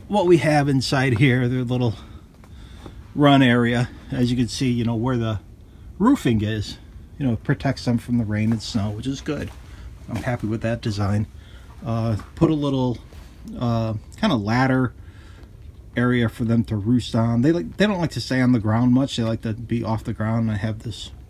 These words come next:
wooden, it's a, it's a cedar, uh, branch, uh, that I have. I ha-, I screwed it into the wall there, and they, they climb up there every now and then.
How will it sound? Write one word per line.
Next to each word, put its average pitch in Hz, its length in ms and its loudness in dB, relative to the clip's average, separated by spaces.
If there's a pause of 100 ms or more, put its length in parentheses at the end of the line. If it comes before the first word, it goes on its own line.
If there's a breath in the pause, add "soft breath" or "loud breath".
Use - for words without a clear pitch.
(600 loud breath)
wooden, 120 480 4
it's - 120 -14
a, 107 80 -2 (200)
it's - 140 -10
a 117 60 -4
cedar, 123 500 0 (920 loud breath)
uh, 107 380 -2
branch, 104 600 -4 (440 loud breath)
uh, 110 160 -4
that 107 160 -6
I 104 60 -4
have. 113 480 -4 (100)
I 110 120 -8
ha-, 113 120 -2 (180)
I 104 140 -6 (240)
screwed 131 380 0
it 113 60 -2
into 110 200 -2
the 110 60 -2
wall 110 280 0
there, 113 200 -2
and 117 100 2
they, 143 80 2
they 151 240 -4
climb 139 340 2
up 113 140 -2
there 113 160 -4
every 110 160 0
now 110 200 0
and 123 100 4
then. 139 260 4